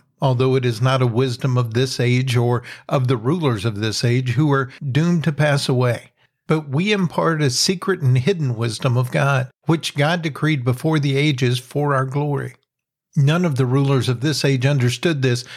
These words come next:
for if they had, they would have not crucified the Lord of glory. But as it is written, "What no eye has seen, nor ear heard, nor heart of man imagined,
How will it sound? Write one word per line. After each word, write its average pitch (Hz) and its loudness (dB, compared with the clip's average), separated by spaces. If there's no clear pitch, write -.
for 160 2
if 135 0
they 123 0
had, 175 0
they 147 0
would 143 0
have 131 -2
not 151 -2
crucified 123 -2
the 131 2
Lord 139 0
of 127 -2
glory. 151 -4
But 151 0
as 139 0
it 147 2
is 143 0
written, 127 -2
"What 151 0
no 143 2
eye 151 2
has 165 2
seen, 165 2
nor 156 2
ear 151 2
heard, 147 2
nor 135 2
heart 165 -2
of 139 -2
man 151 2
imagined, 123 0